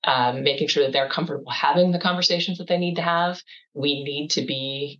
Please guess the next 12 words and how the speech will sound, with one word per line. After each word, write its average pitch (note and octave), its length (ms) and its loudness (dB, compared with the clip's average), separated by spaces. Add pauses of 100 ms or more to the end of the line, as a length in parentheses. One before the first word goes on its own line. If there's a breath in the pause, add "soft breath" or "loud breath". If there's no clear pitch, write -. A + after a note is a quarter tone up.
(140)
you C#3+ 100 -2
know, - 180 0
open D#3+ 520 2
and B2+ 160 -2
in C3 260 -2
dialogue C3 560 2 (420)
with, C3 320 2
uh, A#2+ 420 -2 (100)
with C3+ 160 -6
the - 60 -16
public, A3+ 440 0 (560)
and, B2+ 500 0